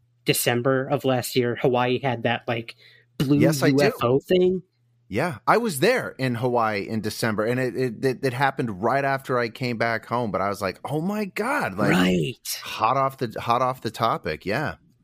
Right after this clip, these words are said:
Speaker 1: I remember, Bryce. Yeah, I think we had spoken at that time that you said you were there when it happened. Um, I had left, like, maybe a week. I was on the island previous to that. I had left, like, a week before it happened, of course, of course. But, um, so the blue U F O thing, if,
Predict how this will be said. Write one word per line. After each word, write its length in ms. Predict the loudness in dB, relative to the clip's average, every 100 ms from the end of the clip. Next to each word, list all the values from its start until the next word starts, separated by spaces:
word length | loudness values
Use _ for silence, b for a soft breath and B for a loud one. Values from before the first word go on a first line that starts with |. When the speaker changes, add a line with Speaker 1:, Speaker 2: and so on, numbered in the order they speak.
| _
Speaker 1:
I 80 | 4
remember, 540 | 6 6 4 2 0
Bryce. 360 | 0 0 0 2
Yeah, 200 | 4 4
I 60 | 4
think 200 | 2 4
we 140 | 4
had 180 | 2 0
spoken 460 | -6 0 2 4 2
at 140 | 0
that 160 | -2 -2
time 300 | 0 2 2
that 140 | 0
you 80 | -2
said 240 | 0 0
you 80 | 0
were 100 | 0
there 220 | 0 0
when 120 | 0 -2
it 80 |
happened. 400 | 0 0 0 -6 B B B
Um, 300 | 4 4 0 B B
I 120 | 4 6
had 200 | 4 2
left, 520 | 2 0 0 -6 0
like, 200 | 2 4
maybe 260 | 2 2
a 60 | 0
week. 420 | 0 0 -2 -6 B 2
I 80 | 2
was 160 | 4
on 160 | 2 2
the 120 | 2
island 400 | 2 2 0 0
previous 460 | 0 2 2 2 2
to 60 |
that. 200 | 2 2
I 60 | 2
had 100 | 2
left, 260 | 2 0 0
like, 140 | 0
a 40 |
week 200 | 0 -2
before 260 | -2 -2 -2
it 60 | -2
happened, 360 | -4 -2 2 2
of 180 | 2
course, 440 | 0 -4 -4 -8 -10 b b b
of 120 | 0 0
course. 380 | -2 -2 -4
But, 260 | 2 0 2
um, 360 | 2 2 0 -6 B B
so 280 | 2 4 4
the 100 | 4
blue 220 | 2 2
U 200 | 4 4
F 120 | 4 2
O 160 | 0
thing, 300 | 2 0 0
if, 220 | 2 0